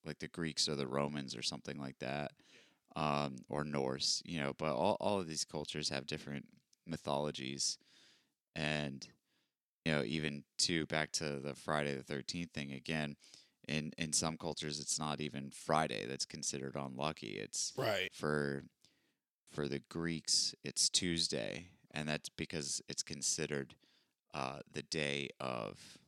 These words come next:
Speaker 1: Ares, the god of war.
Speaker 2: Uh-huh.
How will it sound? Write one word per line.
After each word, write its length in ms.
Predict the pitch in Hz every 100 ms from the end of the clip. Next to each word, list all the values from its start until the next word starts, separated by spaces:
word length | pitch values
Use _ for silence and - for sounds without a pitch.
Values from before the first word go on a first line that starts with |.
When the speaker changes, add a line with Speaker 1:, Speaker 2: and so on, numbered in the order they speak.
| _ _ _ _ _ -
Speaker 1:
Ares, 520 | 82 69 50 - - -
the 100 | -
god 200 | - 67
of 160 | 60 -
war. 360 | 78 76 55 - _
Speaker 2:
Uh-huh. 300 | 117 113 113